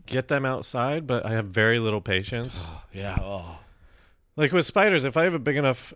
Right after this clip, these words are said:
Speaker 1: and non-flimsy, like, what's the opposite of flimsy?
Speaker 2: <laughs>
Speaker 1: Stiff.
Speaker 2: Sturdy, yeah.
Speaker 1: Yeah, like, piece of paper. I'll get 'em on that, and I'll, like, try and rush to a door. And if they drop off at all, then I just step on 'em
Speaker 2: Yeah.
Speaker 1: immediately. Or if they
Speaker 2: I,
Speaker 1: run to my hand, I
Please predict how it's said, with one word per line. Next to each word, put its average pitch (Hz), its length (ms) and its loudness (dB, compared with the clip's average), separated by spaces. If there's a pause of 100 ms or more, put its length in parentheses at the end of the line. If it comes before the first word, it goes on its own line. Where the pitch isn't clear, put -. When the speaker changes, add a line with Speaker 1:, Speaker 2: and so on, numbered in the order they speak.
Speaker 1:
and 117 320 0 (600)
non-flimsy, 117 1300 0
like, 123 220 -2
what's 123 180 -4
the 127 100 0
opposite 113 340 -2
of 92 80 -8
flimsy? 117 680 -4
Speaker 2:
<laughs> - 100 -10
Speaker 1:
Stiff. 156 600 2 (400)
Speaker 2:
Sturdy, 101 520 -6
yeah. 110 100 -6
Speaker 1:
Yeah, 113 360 4
like, 117 320 0
piece 127 220 0
of 110 100 -6
paper. 131 540 -2 (380)
I'll 113 160 2
get 123 180 4
'em 127 120 4
on 120 180 4
that, 120 260 4
and 120 80 -2
I'll, 117 120 0
like, 110 200 2
try 120 340 2
and 127 400 -2
rush - 360 0
to 127 180 -2
a 110 60 -2
door. 107 560 0
And 117 100 -2
if 113 120 -2
they 127 160 2
drop 117 440 0
off 113 220 2
at 117 80 0
all, 98 160 2
then 107 140 0
I 104 80 0
just 90 200 0
step - 280 0
on 92 120 -2
'em 90 80 -4
Speaker 2:
Yeah. 92 80 -6
Speaker 1:
immediately. 95 520 -2 (760)
Or 110 60 0
if 101 60 -2
they 143 100 6
Speaker 2:
I, 143 60 6
Speaker 1:
run 117 240 2
to 110 60 0
my 101 160 0
hand, 92 380 -2
I 90 160 -4